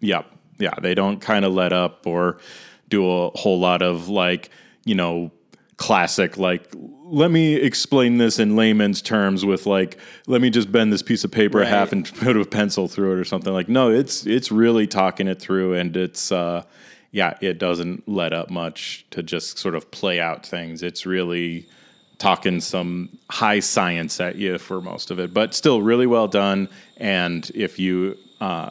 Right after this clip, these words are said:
Speaker 1: are a big Nolan fan, you'll have a lot to enjoy with it, and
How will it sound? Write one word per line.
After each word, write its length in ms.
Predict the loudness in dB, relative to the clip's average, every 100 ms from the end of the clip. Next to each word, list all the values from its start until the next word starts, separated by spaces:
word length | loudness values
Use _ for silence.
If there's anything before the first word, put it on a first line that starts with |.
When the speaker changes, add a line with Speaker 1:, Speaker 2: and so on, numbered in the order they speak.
| -2
Speaker 1:
are 160 | 0
a 60 | 2
big 460 | 2 0 -2 -6 0
Nolan 440 | 2 4 2 0
fan, 400 | 2 2 2 2
you'll 200 | 0 -2
have 200 | -4 -4
a 40 | -4
lot 360 | -2 -4 -4 -6
to 220 | -4 -2
enjoy 400 | -2 -2 -2 -2
with 180 | -2 -4
it, 240 | -4 -6 -8
and 480 | -8 -6 -8 -10